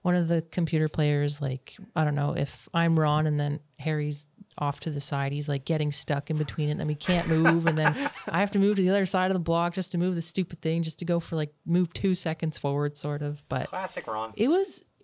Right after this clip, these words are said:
Speaker 1: it was a good switch up, but definitely not my favorite.
Speaker 3: Yeah,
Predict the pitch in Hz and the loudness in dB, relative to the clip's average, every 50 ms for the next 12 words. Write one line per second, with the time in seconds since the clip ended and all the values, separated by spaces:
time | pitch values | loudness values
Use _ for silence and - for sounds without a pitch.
0 | - _ _ _ _ _ _ _ _ _ _ _ _ _ _ _ _ _ 269 269 | -20 _ _ _ _ _ _ _ _ _ _ _ _ _ _ _ _ _ 0 0
1 | 277 254 247 220 285 320 247 - - - - 240 269 269 - 285 277 277 - - | 2 0 0 -2 -2 -2 -2 -4 -6 -4 -2 -2 -2 -2 -2 -2 -2 -2 -4 -6
2 | _ _ - 214 202 - - 185 185 - 196 180 170 160 151 143 147 - - - | _ _ -2 -2 0 2 0 0 0 2 2 2 2 2 2 0 0 -2 -6 -8
3 | - - - _ _ _ _ _ _ _ _ _ _ - 175 180 170 170 160 | -10 -16 -18 _ _ _ _ _ _ _ _ _ _ -10 -8 -6 -6 -6 -6